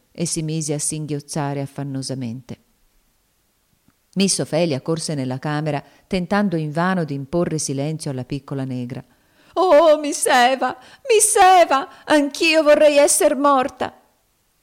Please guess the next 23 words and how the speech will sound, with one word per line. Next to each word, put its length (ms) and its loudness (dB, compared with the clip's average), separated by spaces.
Vi 160 -4
era 240 0
nella 220 -4
sua 180 -8
voce 320 -4
qualche 340 -8
cosa 280 -4
di 100 -6
selvaggio 580 -4
e 40 -2
di 100 -6
forsennato. 840 -10
Il 140 -8
sangue 360 0
salì 320 -2
al 120 -4
viso 320 -4
pallido 560 -4
e 140 -8
tetro 400 -4
di 120 -10
Saint 300 -8
Clair 320 -8